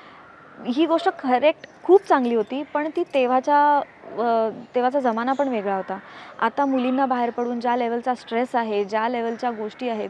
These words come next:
किंवा ज्या लेव्हलच्या आपल्या खाण्यापिण्याच्या पद्धती बदलल्यात,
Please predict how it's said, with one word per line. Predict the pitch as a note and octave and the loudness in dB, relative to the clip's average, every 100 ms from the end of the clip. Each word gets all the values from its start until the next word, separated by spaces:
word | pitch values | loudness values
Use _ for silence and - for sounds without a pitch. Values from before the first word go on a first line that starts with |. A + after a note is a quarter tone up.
| - | -10
किंवा | A3+ A3+ | -6 -4
ज्या | A3 A3 | -2 -2
लेव्हलच्या | A#3+ A#3 A#3 | -2 -4 -6
आपल्या | A3+ A#3+ - | -6 -6 -8
खाण्यापिण्याच्या | G#3+ G#3+ A#3 A3+ A#3 | -8 -6 -6 -6 -6
पद्धती | A3+ G3 A3 B3+ | -6 -4 -4 -2
बदलल्यात, | A3+ G#3 G3+ G3+ | -4 -4 -4 -6